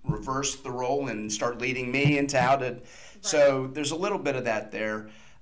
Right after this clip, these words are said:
Speaker 1: Um,
Speaker 2: I feel like that's your cohort one. That's your, that's,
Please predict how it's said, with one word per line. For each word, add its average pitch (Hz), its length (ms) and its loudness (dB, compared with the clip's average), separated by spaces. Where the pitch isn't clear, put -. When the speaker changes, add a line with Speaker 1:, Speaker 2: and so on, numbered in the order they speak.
Speaker 1:
Um, 120 360 0
Speaker 2:
I 98 40 -6
feel - 100 -6
like - 140 -6
that's 202 200 -8
your 214 100 -14
cohort 202 480 -8
one. 202 240 -8
That's 226 240 -2
your, 208 220 -8
that's, 233 380 -4